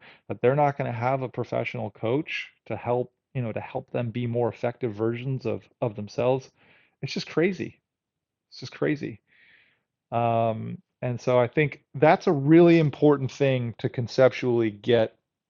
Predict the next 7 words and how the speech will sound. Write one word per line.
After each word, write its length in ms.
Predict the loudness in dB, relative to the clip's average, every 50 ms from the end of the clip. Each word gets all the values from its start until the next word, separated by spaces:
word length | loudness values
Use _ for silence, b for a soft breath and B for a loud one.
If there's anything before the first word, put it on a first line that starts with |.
| _ -12
excited 500 | -12 -10 -2 2 2 4 4 2 0 -2
about 380 | -2 -2 -2 0 0 0 -2
as 180 | -2 -6 -6 -6
a, 140 | -6 -6 -4
as 160 | -4 -4 -4
an 80 | -4 -4
entrepreneur. 840 | -4 -4 -4 -8 -12 -14 -12 -10 -6 -4 -2 0 0 0 0 -2 -6